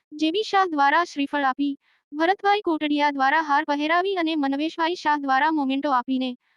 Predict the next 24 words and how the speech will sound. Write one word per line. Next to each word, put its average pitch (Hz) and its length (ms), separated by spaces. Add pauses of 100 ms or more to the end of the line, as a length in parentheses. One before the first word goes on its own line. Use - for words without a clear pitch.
(140)
બહુમાન 381 420
કરવામાં 247 520
આવ્યું. 220 280 (640)
જૈન 349 360
સોશિયલ 370 480
ગ્રુપ 330 260
ગાંધીનગર 339 580
હાજર 311 360
રહેનાર 294 400
તમામ 285 300
સભ્યોનો 311 440
તથા 254 360 (240)
આ 320 100
પ્રોગ્રામને 359 640
સફળ 381 360
બનાવવા 302 460
મહેનત 302 420
કરનાર 302 320
કારોબારી 277 540
સભ્યો 285 340
નિલેશભાઈ 277 500
શાહ, 302 280 (440)
સિતાંગભાઈ 339 680
વોરા, 285 300